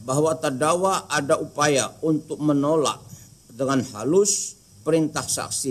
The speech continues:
Ti-, Teddy Minahasa Putra dalam penyisihan barang bukti berupa sabu dengan mengatakan bahwa ia tidak berani, tapi karena perintah atasan, maka hal itu tetap dilakukan oleh terdakwa.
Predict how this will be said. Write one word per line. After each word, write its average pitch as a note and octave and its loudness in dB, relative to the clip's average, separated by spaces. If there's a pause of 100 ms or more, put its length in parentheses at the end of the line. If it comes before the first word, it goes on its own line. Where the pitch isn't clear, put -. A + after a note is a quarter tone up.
Ti-, A2 -12 (360)
Teddy A#2+ -4
Minahasa A2 -4
Putra D3 0 (560)
dalam E3+ 2
penyisihan D#3 2
barang B2+ 2
bukti D3+ -2
berupa C#3 -2
sabu G#2+ -4 (480)
dengan D#3+ 2
mengatakan D3+ 0
bahwa B2+ 0
ia F#3 2
tidak D#3+ -2
berani, C3+ 4 (560)
tapi C#3 -2
karena C3+ 0
perintah D#3 -4
atasan, F#3 2 (320)
maka C3+ 0
hal A#2+ -2 (120)
itu F3+ -8
tetap D3+ -2
dilakukan C3 -2
oleh A#2 -8
terdakwa. G#2 -4